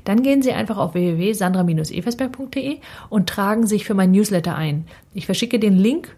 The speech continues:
für die Fragen und später dann auch für das Webinar in den nächsten Tagen noch einmal und dann sind Sie in jedem Fall mit dabei. Ich hoffe, dieser Podcast war hilfreich für Sie.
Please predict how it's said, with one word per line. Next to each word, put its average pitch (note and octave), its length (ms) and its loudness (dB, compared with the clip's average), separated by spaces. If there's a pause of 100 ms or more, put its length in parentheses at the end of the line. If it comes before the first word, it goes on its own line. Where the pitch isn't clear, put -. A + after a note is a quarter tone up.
für - 220 -2
die D#4+ 140 2
Fragen A#3 500 -2
und G#3+ 160 -4
später F3+ 300 -2
dann E3+ 140 -2
auch D3+ 100 -6
für - 100 -8
das E3 180 -2
Webinar E3 580 -2
in G3 140 2
den F3+ 120 4
nächsten F#3 340 0
Tagen F#3 460 0
noch A3+ 160 0
einmal E3 440 0 (240)
und E3+ 120 0
dann F3+ 160 4
sind F#3+ 160 2
Sie G3+ 100 -4
in D#3+ 160 0
jedem F3 360 0
Fall G3 180 -4
mit D3 180 -4
dabei. D#3+ 300 -8 (880)
Ich G#3+ 180 0
hoffe, C#4 280 4
dieser G3+ 260 -2
Podcast G#3+ 500 -4
war E3+ 60 0
hilfreich G3+ 360 0
für D#3 140 -8
Sie. D#3+ 220 -12